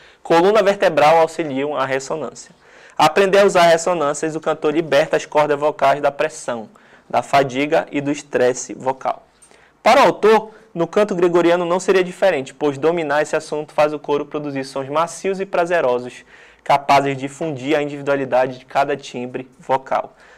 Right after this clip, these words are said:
As ressonâncias conferem ao som uma plenitude, uma cor, uma intensidade e vitalidade, até nas passagens em piano, baixinhas, né?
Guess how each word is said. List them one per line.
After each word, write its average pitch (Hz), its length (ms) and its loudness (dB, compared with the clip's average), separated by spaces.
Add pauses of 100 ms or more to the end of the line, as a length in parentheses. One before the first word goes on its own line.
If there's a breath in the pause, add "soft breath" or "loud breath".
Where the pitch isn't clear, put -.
As 131 120 2
ressonâncias 160 600 0
conferem 151 380 0
ao 147 60 -2
som 151 220 -6
uma 156 160 0
plenitude, 165 680 -2
uma 143 180 -4
cor, 151 440 -2
uma 131 140 -12
intensidade 131 760 -2
e 135 60 -8
vitalidade, 151 840 -2 (380 loud breath)
até 143 280 2
nas 170 140 -2
passagens 160 580 2
em 170 100 -4
piano, 156 500 0 (440)
baixinhas, 127 560 -4
né? 139 160 -10